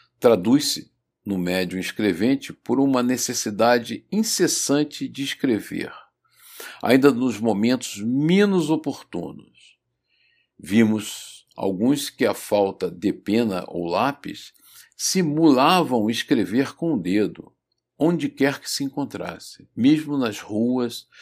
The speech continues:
nas portas, nas paredes.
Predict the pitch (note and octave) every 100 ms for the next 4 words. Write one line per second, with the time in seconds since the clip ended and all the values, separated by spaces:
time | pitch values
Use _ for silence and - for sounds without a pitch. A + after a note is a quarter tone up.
0 | - - - F#2 F#2 - - G#2 A2 -
1 | - G2 - - - - D#2+ E2 F2+ D#2+
2 | - - - -